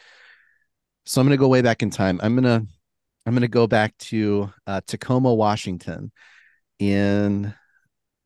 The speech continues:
the mid forties or early forties. Um, my, my dad's side of the family, I'm gonna start with him.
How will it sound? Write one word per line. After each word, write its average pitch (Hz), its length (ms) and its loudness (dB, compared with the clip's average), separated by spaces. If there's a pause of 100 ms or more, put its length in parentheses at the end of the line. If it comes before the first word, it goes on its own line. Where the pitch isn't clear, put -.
(120)
the 92 1120 -4
mid 110 380 2
forties 90 580 -4
or 110 120 0
early 120 320 0
forties. - 640 -8 (180)
Um, 87 460 -2 (840)
my, 135 680 4 (460)
my 123 220 2
dad's 113 440 2
side 107 200 0
of 107 80 0
the 98 80 -4
family, 85 480 -6
I'm 95 100 -4
gonna 107 120 -2
start 95 300 -2
with 87 140 -6
him. 87 440 -8